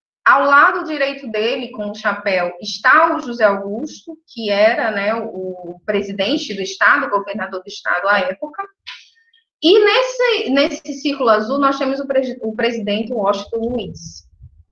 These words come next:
Então, essa imagem, ela tá no álbum do Instituto Histórico,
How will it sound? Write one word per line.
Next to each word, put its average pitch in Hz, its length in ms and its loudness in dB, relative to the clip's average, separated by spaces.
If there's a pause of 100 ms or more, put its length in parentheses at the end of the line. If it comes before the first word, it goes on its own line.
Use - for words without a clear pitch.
(340)
Então, 220 180 4
essa 285 260 2
imagem, 202 600 2 (460)
ela 226 320 4
tá 226 420 4
no 233 220 2
álbum 226 480 6
do 214 80 -8
Instituto 202 400 -14
Histórico, 190 800 -4